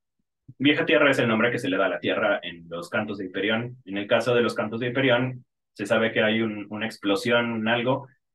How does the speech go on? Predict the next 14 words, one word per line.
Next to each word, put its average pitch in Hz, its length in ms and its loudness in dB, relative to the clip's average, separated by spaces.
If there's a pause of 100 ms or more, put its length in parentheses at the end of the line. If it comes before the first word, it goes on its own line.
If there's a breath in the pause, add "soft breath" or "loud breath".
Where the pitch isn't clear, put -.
(120)
que 110 120 0
destruye 143 420 4
la 143 120 6
luna 147 360 4
y 151 60 -4
que 110 140 -4
desaparece 101 760 -2
la - 140 0
Tierra. - 380 -6
Entonces, 98 460 -6
no 135 180 2
es 143 60 0
lo 139 100 2
mismo. 127 440 0